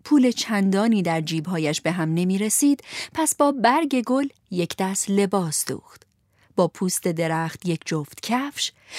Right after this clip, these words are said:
و با خمیر نان یک کلاه برایش ساخت. پینوکیو بیدرنگ دوید تا تصویر خودش را در ظرف آبی ببیند.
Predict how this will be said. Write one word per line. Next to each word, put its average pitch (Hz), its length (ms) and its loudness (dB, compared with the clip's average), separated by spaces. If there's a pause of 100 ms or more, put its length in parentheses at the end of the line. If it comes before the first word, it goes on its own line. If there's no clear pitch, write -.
(140)
و 214 80 6
با 226 140 4
خمیر 359 560 2
نان 359 280 2 (220)
یک 185 280 0
کلاه 240 580 2
برایش 143 420 -4
ساخت. - 480 -6 (760)
پینوکیو 185 640 0 (280)
بیدرنگ 262 580 4
دوید 226 380 2
تا 202 180 -2
تصویر 214 460 0
خودش 202 420 0
را 160 200 0
در 185 240 0
ظرف 208 340 -2
آبی 190 340 -2
ببیند. 160 600 -2